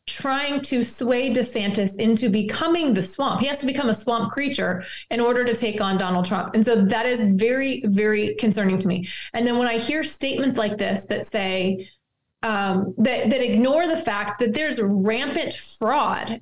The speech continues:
across the nation, he doesn't address it. He doesn't address the lack of security in our elections. That's very concerning to me. Uh, continuing that with,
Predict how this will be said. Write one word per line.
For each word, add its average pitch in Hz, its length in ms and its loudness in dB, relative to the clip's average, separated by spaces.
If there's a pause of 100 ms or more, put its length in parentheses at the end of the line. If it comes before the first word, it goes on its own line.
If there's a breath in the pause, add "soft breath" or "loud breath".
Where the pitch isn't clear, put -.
(120)
across 240 760 -2
the 233 180 -2
nation, 220 640 0 (220 loud breath)
he 254 140 -2
doesn't 269 360 0
address 214 380 0
it. - 80 -2
He 226 100 2
doesn't 240 280 0
address 214 520 -2
the 208 240 0
lack 202 300 -2
of 226 80 0
security 226 500 0
in 202 80 0
our 190 80 0
elections. 196 720 0 (100)
That's 262 320 -2
very 208 400 0
concerning 320 440 0
to 233 100 0
me. 185 260 -2 (480 loud breath)
Uh, 226 640 -2
continuing 320 540 2
that 196 360 -2
with, 226 340 0